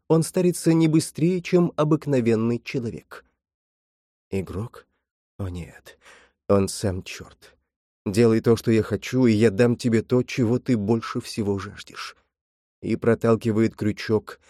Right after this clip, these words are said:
ещё глубже. «Гусеница окукливается раз в десять лет». Джека подбросил карточку так далеко, как позволяла его онемевшая от усталости рука,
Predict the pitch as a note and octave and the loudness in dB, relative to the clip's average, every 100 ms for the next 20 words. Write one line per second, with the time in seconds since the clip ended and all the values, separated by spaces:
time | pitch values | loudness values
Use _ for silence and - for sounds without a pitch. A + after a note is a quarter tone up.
0 | _ - G#2+ G#2 - - E2 E2 D2 - | _ -6 -4 -4 -6 -6 -6 -6 -14 -16
1 | - _ _ _ _ _ _ _ _ _ | -20 _ _ _ _ _ _ _ _ _
2 | _ _ _ B2+ B2 C#3 D3+ F3 E3+ F3+ | _ _ _ -2 2 4 4 2 2 2
3 | - F3 F3 E3 E3+ E3+ E3+ - D3+ C#3 | 0 0 0 2 4 4 2 0 2 6
4 | C3 C#3+ - - B2 A2+ G2+ F#2 - B2 | 4 2 -6 -6 -2 0 0 -2 -4 -6
5 | - F3+ - - - _ _ - A#2 G2+ | -4 -6 -6 -20 -20 _ _ -4 0 4
6 | D3 D3+ D3 C#3 C#3 D3+ D3 C3+ D#3 D3+ | 4 4 4 4 2 2 0 0 0 0
7 | C#3+ - C#3 C3 C#3 A2+ A#2+ A2+ D3 C#3+ | -2 -2 -4 2 2 4 4 4 4 4
8 | - C3 - B2 B2+ C#3 C#3 B2+ C3+ C3 | 2 -2 0 4 6 6 4 4 6 6
9 | B2+ C#3 - C3+ B2+ B2+ - B2+ B2 - | 4 2 0 0 0 -2 -2 -2 -2 0
10 | A#2+ G#2+ - C3 | 0 0 2 2